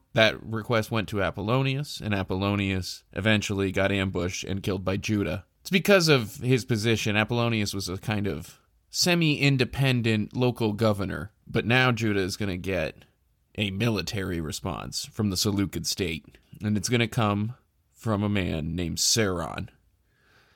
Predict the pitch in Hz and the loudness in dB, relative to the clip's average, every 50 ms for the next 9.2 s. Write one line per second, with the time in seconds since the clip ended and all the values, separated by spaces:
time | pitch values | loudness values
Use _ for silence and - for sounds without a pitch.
0 | _ _ _ _ 107 113 113 - - - 185 185 180 170 165 160 151 147 143 135 | _ _ _ _ 2 2 4 4 4 6 6 6 6 8 6 6 6 6 4 4
1 | 123 123 123 127 123 127 123 117 113 117 123 123 131 131 - 113 - 117 113 113 | 4 4 4 4 4 4 0 0 2 0 0 0 0 0 -2 -2 0 0 0 0
2 | 107 104 95 - - 110 107 101 101 98 98 90 95 90 87 82 87 85 - - | 0 -2 -4 -4 0 0 2 2 2 2 0 0 0 0 0 -2 -4 -6 -10 -12
3 | - _ _ _ _ _ _ _ _ _ _ _ _ _ 175 202 190 170 - - | -14 _ _ _ _ _ _ _ _ _ _ _ _ _ 2 2 6 6 8 8
4 | 180 156 147 127 131 120 104 123 127 135 - 156 147 147 143 143 - - 139 143 | 8 8 6 6 4 4 6 6 4 6 4 2 0 2 0 0 0 0 2 0
5 | 139 135 147 135 - - 131 - - 131 127 131 131 135 135 139 143 135 127 117 | 0 0 -2 -2 -2 -2 -2 0 2 2 2 2 2 2 0 0 -2 0 2 2
6 | 107 101 95 - - - - - 165 165 151 143 123 117 113 110 104 101 98 95 | 2 4 2 0 0 0 2 4 4 4 4 4 6 6 6 6 4 4 2 0
7 | 101 104 104 104 104 101 95 - - 107 98 92 90 92 95 101 - _ - - | 0 0 2 2 0 0 -2 -4 -4 -2 0 0 0 -2 -4 -6 -10 _ -6 -4
8 | 95 98 110 131 147 131 113 92 107 104 95 87 85 90 - 101 92 90 78 80 | 0 6 8 8 8 8 6 4 2 0 0 0 -4 -4 -4 -2 -2 -2 -4 -6
9 | 87 - - - | -8 -10 -12 -18